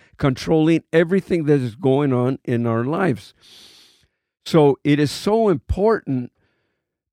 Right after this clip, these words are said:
to get in touch with our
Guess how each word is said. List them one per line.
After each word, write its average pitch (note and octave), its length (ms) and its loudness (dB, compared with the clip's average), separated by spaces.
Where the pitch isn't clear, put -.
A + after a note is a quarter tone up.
to C3+ 340 0
get F3 180 4
in E3+ 240 2
touch - 460 0
with A#2+ 260 0
our G#2+ 260 0